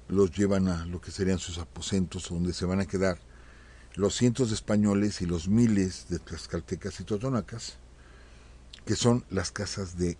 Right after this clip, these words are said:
Axayacatl, que actualmente están debajo del Monte de Piedad. Al otro día pagaría la visita a Cortés, bueno, haría una visita a Cortés a las casas de, de Moctezuma. Moctezuma lo recibe,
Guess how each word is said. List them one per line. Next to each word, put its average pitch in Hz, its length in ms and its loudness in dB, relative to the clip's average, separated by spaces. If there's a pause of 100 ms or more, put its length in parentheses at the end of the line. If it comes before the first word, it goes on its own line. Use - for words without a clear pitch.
Axayacatl, 85 800 -4 (160)
que - 80 -4
actualmente 95 440 2
están 98 380 -4
debajo 90 420 -4
del 82 220 -6 (260)
Monte 95 280 -6
de 85 100 -6
Piedad. - 320 -14 (1900)
Al 135 180 12
otro 147 240 12
día 180 480 8
pagaría 117 420 10
la 120 100 12
visita 107 380 0
a - 20 6
Cortés, 143 960 0
bueno, 131 320 8 (460)
haría 123 280 10
una 127 140 8
visita 113 280 2
a - 20 4
Cortés 110 400 -2
a 101 40 -6
las 92 160 -4
casas 104 400 -4
de, 95 220 0 (100)
de 92 80 -2
Moctezuma. 113 680 -4 (880)
Moctezuma 107 500 0
lo 98 140 6
recibe, 95 640 0